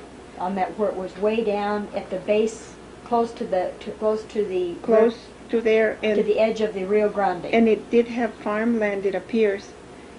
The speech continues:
Speaker 2: and they took a homestead there, the two of them.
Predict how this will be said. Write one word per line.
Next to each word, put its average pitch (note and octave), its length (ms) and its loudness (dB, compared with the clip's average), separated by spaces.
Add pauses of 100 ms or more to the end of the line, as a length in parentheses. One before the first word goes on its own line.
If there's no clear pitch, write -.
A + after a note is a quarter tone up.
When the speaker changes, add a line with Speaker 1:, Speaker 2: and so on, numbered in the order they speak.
(260)
Speaker 2:
and A3 260 2
they A#3 240 6 (120)
took G#3+ 220 -2 (160)
a F3+ 160 -8
homestead A3 920 0
there, F3+ 300 -2
the F#3 240 -8
two C4 200 -2
of B3+ 180 -2
them. - 200 -10